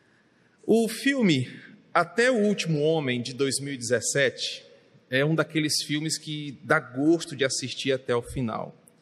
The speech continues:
É um filme que conta a história de um soldado médico chamado Desmond Doss. É um filme baseado numa história real, do contexto da invasão da ilha de Okinawa durante a Segunda Guerra Mundial.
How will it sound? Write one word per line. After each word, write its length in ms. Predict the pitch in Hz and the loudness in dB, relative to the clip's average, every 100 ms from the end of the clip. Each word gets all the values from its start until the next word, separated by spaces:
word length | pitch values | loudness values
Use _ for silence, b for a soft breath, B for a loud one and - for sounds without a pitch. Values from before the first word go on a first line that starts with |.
| b b b | b b b
É 80 | - | 2
um 60 | 233 | 4
filme 220 | 233 220 | 4 0
que 120 | 214 | -2
conta 360 | - 214 214 190 | 0 2 4 2
a 20 | |
história 420 | 165 - 180 180 | 2 2 2 2
de 120 | 151 | 2
um 80 | 175 | 0
soldado 560 | 156 185 160 147 147 151 | 2 0 2 2 2 2
médico 500 | 139 131 127 - 120 | 2 2 -2 -8 -8
chamado 640 | - 147 139 143 127 139 | -4 -2 0 -2 -4 -8
Desmond 560 | 120 185 196 175 196 180 | 2 2 4 2 -2 -2
Doss. 280 | - 135 117 - - - - _ b b b b - | 0 2 2 0 -2 -6 -14 _ b b b b 2
É 80 | |
um 120 | 135 143 | 4 4
filme 200 | 170 180 | 2 2
baseado 680 | 156 160 156 131 131 151 | 2 2 4 2 2 -2
numa 120 | 147 143 | -2 -2
história 300 | 139 143 143 | 2 2 2
real, 500 | 170 165 160 113 - - B B B - | 2 2 2 0 -6 -20 B B B -10
do 100 | 127 | -4
contexto 800 | 160 160 160 165 160 165 180 151 | 2 2 4 2 2 -2 -2 0
da 180 | 143 | 2
invasão 580 | 156 151 151 135 139 160 | 2 2 2 2 0 0
da 200 | 160 143 | 2 2
ilha 360 | 135 151 151 147 | 2 0 0 -2
de 240 | 131 143 - | -2 -4 -2
Okinawa 720 | 156 - 156 147 156 139 117 | -4 -2 0 0 0 2 0
durante 320 | 110 139 135 | 0 -6 -4
a 20 | |
Segunda 380 | 139 147 131 135 | -4 -4 -2 -2
Guerra 300 | 117 127 127 | 0 -2 -4
Mundial. 520 | 123 127 113 98 92 | -4 -2 0 -2 -2